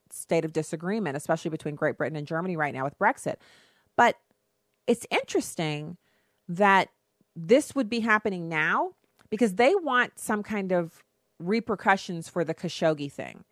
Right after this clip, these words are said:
And they're not gonna get it. They're, they're not gonna, I, I should say, they're not gonna get what they want. And instead of them just,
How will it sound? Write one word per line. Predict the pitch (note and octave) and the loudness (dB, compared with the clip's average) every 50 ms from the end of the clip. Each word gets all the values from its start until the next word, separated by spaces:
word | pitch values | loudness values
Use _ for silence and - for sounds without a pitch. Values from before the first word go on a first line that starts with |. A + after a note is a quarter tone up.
| _ _ _ _ _ _ _ _ _ _ _ | _ _ _ _ _ _ _ _ _ _ _
And | - G3+ G3+ G3+ G3+ G3 G3 G3 F#3+ - - - | -4 0 2 2 2 2 0 -2 -4 -8 -12 0
they're | F3 A3 A3 | 2 4 6
not | A#3 B3 C4 | 6 6 4
gonna | - C4 A3 G3 | 4 0 -4 -2
get | D#3 E3+ D3+ - - | 0 0 0 0 -2
it. | - - _ - - _ _ | -8 -16 _ -20 -20 _ _
They're, | G3 G#3 | -4 -4
they're | F#3 F3+ B3 B3+ | 6 6 6 8
not | C4+ C4+ C4+ | 8 6 6
gonna, | D#4 C4+ A#3+ - - | 4 0 -2 -4 -2
I, | - A#3 B3+ - | 0 0 0 0
I | - C4+ | -2 -4
should | C4+ C#4 A#3+ | -4 -4 -2
say, | - B3 G#3 | -2 0 2
they're | F#3+ A3 A3 | 2 4 4
not | A#3 A#3 | 4 4
gonna | - B3+ A3 | 4 0 0
get | F#3+ G3+ - | 0 0 0
what | F3 F3+ - | 0 0 2
they | E3 D#3+ | 0 0
want. | D3+ D#3 C#3+ G#2 C#2+ - - - - _ _ _ _ _ _ _ _ _ _ _ _ _ - | 2 2 0 -2 -2 -6 -14 -20 -20 _ _ _ _ _ _ _ _ _ _ _ _ _ 0
And | A3 A3+ | 2 2
instead | A3+ A3 - - C#4+ C#4 D#4 | 2 -2 2 4 8 8 8
of | C#4+ | 8
them | D4 C#4+ C4+ B3 G#3 | 8 6 4 4 2
just, | - A3+ G#3+ G#3 - - - - - | 2 2 2 2 0 -6 -14 -18 -20